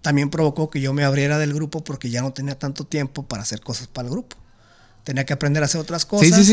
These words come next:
Speaker 2: sí.
Speaker 1: Y entonces ya era como que mucho. Y no
Speaker 2: O sea, no
Speaker 1: sé
Speaker 2: está,
Speaker 1: qué.
Speaker 2: no está, cuando te, cuando llegaste a Bull Rock, ¿no estabas tan empapado, por ejemplo, de música
Speaker 1: No,
Speaker 2: rock?
Speaker 1: no conocía nada de rock. Conocía el rock que oía en el radio,
Speaker 2: Ajá.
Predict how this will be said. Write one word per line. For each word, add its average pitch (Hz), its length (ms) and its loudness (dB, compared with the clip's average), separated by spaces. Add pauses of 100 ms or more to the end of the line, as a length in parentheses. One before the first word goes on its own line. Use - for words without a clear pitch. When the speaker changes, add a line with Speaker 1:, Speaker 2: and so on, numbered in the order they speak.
Speaker 2:
sí. - 20 -8 (280)
Speaker 1:
Y 139 60 -6
entonces 135 320 -2
ya 135 180 4
era 147 140 2
como 135 220 -6
que - 120 -8
mucho. 156 360 -4
Y 151 80 -8
no 165 120 -8
Speaker 2:
O - 100 -10
sea, 202 100 8
no 202 60 8
Speaker 1:
sé 226 80 6
Speaker 2:
está, - 20 -
Speaker 1:
qué. 190 40 4
Speaker 2:
no 185 60 6
está, 165 340 -2
cuando 156 220 2
te, 165 120 0
cuando 156 240 0
llegaste 147 300 2
a - 20 2
Bull 170 140 2
Rock, 170 140 2
¿no 165 60 6
estabas 170 180 2
tan 160 140 4
empapado, 139 340 0
por 147 100 -2
ejemplo, 139 220 -4
de 135 60 -4
música 139 200 4
Speaker 1:
No, 123 180 6
Speaker 2:
rock? 139 320 4
Speaker 1:
no 170 100 2
conocía 123 320 -6
nada 120 160 -8
de 113 80 -6
rock. 107 200 -12 (460)
Conocía 151 800 2
el 120 160 -6
rock 135 200 0 (120)
que 170 80 -4
oía 135 160 2
en 151 80 2
el 180 80 0
radio, 196 420 -2 (320)
Speaker 2:
Ajá. 165 300 0